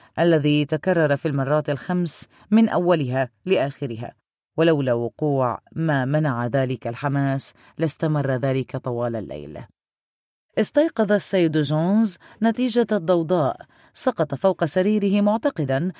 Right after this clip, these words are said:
أن ثعلباً تسلل للساحة. حمل بندقيته التي يحتفظ بها في زاوية غرفة نومه، ثم أطلق رصاصة استقرت في جدار الحظيرة، فاضطرت الحيوانات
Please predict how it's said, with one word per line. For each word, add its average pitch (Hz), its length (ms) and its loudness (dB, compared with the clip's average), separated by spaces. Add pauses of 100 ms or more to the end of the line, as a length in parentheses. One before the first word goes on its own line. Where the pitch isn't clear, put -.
(160)
أن 247 200 4
ثعلباً 190 560 0
تسلل 160 460 0
للساحة. 143 760 -4 (420)
حمل 160 420 0
بندقيته 135 1000 -2 (360)
التي 143 540 -2
يحتفظ 147 520 -4
بها 147 300 0
في 190 160 -2
زاوية 139 480 -2
غرفة 143 400 -2
نومه، 160 480 2 (400)
ثم 196 360 2
أطلق 135 440 -4
رصاصة 127 800 -2
استقرت 156 640 -2 (280)
في 214 160 0
جدار 180 480 0
الحظيرة، 131 600 -2 (540)
فاضطرت 151 480 -2
الحيوانات 143 580 -2